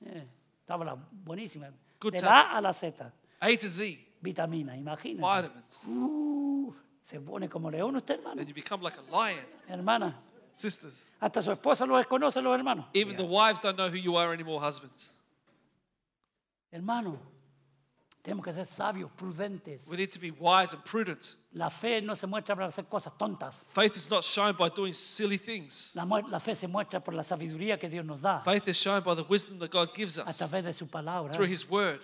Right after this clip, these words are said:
Speaker 1: obedeciéndola en todo.
Speaker 2: obeying it in all times.
Speaker 1: Y Dios tiene una manera extraordinaria de tratar con nosotros
Speaker 2: And God
Speaker 1: personalmente.
Speaker 2: has an extraordinary way to deal with us individually.
Speaker 1: Personalmente.
Speaker 2: Personally.
Speaker 1: Individualmente.
Speaker 2: Individually.
Speaker 1: Lo que le dice al hermano,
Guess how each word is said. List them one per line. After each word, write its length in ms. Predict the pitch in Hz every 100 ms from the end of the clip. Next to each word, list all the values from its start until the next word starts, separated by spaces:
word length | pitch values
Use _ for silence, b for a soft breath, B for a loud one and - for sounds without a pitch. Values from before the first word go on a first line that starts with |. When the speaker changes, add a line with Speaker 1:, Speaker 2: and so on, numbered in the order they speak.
| -
Speaker 1:
obedeciéndola 760 | 160 160 156 143 170 151 135 131
en 80 |
todo. 220 | 123 170 160
Speaker 2:
obeying 320 | 185 190 180
it 80 | 160
in 100 | 160
all 160 | 175
times. 300 | 165 175 156
Speaker 1:
Y 80 | 147
Dios 180 | 165 214
tiene 200 | 208 202
una 100 | 196
manera 240 | 190 196 196
extraordinaria 680 | 196 196 170 180 208 196
de 40 | 180
tratar 300 | 175 170 175
con 140 | 185
nosotros 300 | 165 151 180 160
Speaker 2:
And 40 | 170
God 260 | 202 220
Speaker 1:
personalmente. 400 | 185 185 175 147 120
Speaker 2:
has 140 | 175 180
an 100 | 190
extraordinary 540 | 180 - 214 208 208
way 180 | 185 208
to 80 | 185
deal 160 | 180 190
with 100 | 190
us 160 | 185
individually. 500 | 202 175 180 196 180
Speaker 1:
Personalmente. 600 | 160 190 190 214 247 - 131 - -
Speaker 2:
Personally. 360 | 262 - 196 196
Speaker 1:
Individualmente. 680 | 202 196 226 226 262 - 147
Speaker 2:
Individually. 520 | 226 214 208 247 208
Speaker 1:
Lo 40 | 190
que 60 |
le 100 | 226 240
dice 140 | 226
al 60 | 233
hermano, 380 | 214 233 226